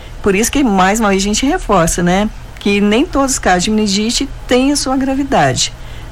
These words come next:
né? É, quais os sintomas? O que que a pessoa realmente ela deve procurar?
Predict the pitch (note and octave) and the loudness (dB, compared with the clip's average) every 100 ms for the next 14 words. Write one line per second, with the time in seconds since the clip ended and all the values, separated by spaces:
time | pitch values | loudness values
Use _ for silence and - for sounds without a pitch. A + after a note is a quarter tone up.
0 | - E3 F3 G3 - - - - - F#3 | 0 2 2 0 -6 -12 -14 -6 0 2
1 | F#3 F3+ F3 E3 - - - E4 F#4 F4+ | 4 2 2 -2 -4 -12 0 2 2 0
2 | E4+ - D4+ D4 - G3 E3 C3 B2 - | -2 -2 0 0 -2 0 2 2 0 -2
3 | - - F#4 F#4+ F#4+ D#4 C#4+ C4 A3+ C#4 | -6 -4 -2 0 0 0 0 0 0 2
4 | F4+ E4 A3 G#3+ B3+ B3+ A3+ G#3 - - | 2 2 2 0 0 -2 -4 -4 -8 -8
5 | - G#3 G3+ F#3 A3+ C4 B3+ A3+ A3 G3 | 0 2 2 2 2 2 -2 -4 -2 -2
6 | C#3 | -2